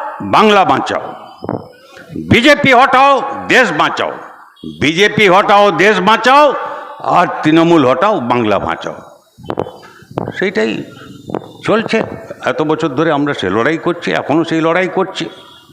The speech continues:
কারণ আমি খুব অনেক কথায় যেতে পারি না, তার কারণ এইসব বিশদ ব্যাখ্যার এখানে অবকাশ নেই।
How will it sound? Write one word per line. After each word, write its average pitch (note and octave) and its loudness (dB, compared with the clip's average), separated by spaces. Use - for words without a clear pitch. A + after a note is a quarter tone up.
কারণ C#4 6
আমি E3 0
খুব A#2+ -2
অনেক C3 0
কথায় C#3+ 0
যেতে D#3 0
পারি D#3 -2
না, A3+ -2
তার D3+ -2
কারণ B2+ -2
এইসব G2+ 0
বিশদ G2+ -2
ব্যাখ্যার G2 -4
এখানে F#2+ -4
অবকাশ F2+ -2
নেই। D#3+ -2